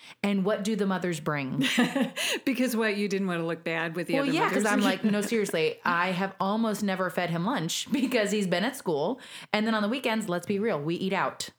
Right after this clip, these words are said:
Speaker 1: 'Cause
Speaker 2: Right.
Speaker 1: we are on the go. We are at the Target and then the church and then the, all the other places. And so I, I don't, I don't prepare lunch. And now I have to." So she gave some suggestions and they all sounded lovely.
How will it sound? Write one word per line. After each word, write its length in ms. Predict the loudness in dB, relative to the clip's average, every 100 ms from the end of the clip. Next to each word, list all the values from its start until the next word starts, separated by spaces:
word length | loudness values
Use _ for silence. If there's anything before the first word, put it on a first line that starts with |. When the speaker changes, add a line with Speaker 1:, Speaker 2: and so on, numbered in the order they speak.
| _
Speaker 1:
'Cause 100 | 0
Speaker 2:
Right. 80 | 2
Speaker 1:
we 120 | 2
are 80 | 0
on 160 | 0 0
the 60 |
go. 220 | 0 0 0
We 160 | 0
are 80 | 0
at 140 | 0
the 40 | -2
Target 380 | -2 0 2 0
and 160 | 0
then 120 | 0 -2
the 80 |
church 320 | 0 -2 0 0
and 100 | 0
then 160 | 0
the, 80 | 0
all 140 | 0
the 80 | 0
other 160 | -2 -2
places. 400 | -2 -2 -2 -2
And 120 | -4
so 280 | -2 -2 -2 -6 -12 -8 -6
I, 60 | -4 -2
I 140 | 0
don't, 480 | 0 0 0 0 -2 -8 -12 -4
I 100 | -2
don't 220 | 0 -2
prepare 320 | -4 -4 -2
lunch. 440 | -2 -4 -4 -8 -8
And 140 | -4 -2
now 180 | 0 0
I 60 |
have 200 | 0 -2
to." 140 | -4 -8 -8 -18 -8
So 400 | -2 0 2 0
she 340 | -2 -2 -2
gave 220 | 0 -2
some 160 | 0 -2
suggestions 640 | -2 -2 -2 -2 -2 -2 -2
and 80 |
they 80 | -2
all 140 | -2 -2
sounded 300 | -2 -2 -2
lovely. 340 | -2 -2 -4